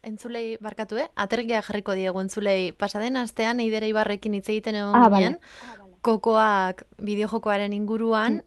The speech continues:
Speaker 1: eta sorpresa izan zen, apur bat, Eider Eibarrentzat jolasean jarri genuelako hain zuzen ere Ainhoa Azkurekin, eta Ainhoak dagoeneko jokatua zeukan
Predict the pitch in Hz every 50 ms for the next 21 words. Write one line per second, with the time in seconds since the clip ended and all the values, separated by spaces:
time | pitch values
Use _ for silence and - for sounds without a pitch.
0 | - 202 196 185 - 196 185 185 185 180 185 180 180 180 180 175 175 175 175 -
1 | - - - - - - 208 196 190 - 220 220 226 202 180 180 180 185 - 277
2 | 285 262 208 185 - 214 214 226 240 233 233 208 196 196 196 196 196 208 208 202
3 | 202 202 208 208 208 - 240 233 214 196 185 - - - 180 185 196 190 208 190
4 | 185 180 196 190 190 190 196 196 196 196 196 190 190 190 - 208 196 185 190 185
5 | - 196 190 185 180 196 208 214 196 180 - - - - - - - - 190 190
6 | 196 196 196 196 202 - - 240 226 226 226 302 311 285 226 233 240 - - -
7 | 202 202 196 202 208 208 214 220 220 233 233 - - - - - - _ - 208
8 | 196 196 202 202 202 202 196 - 214 214 - - 202 190 196 196 190 202 196 190
9 | - - 190 190 - 190 190 208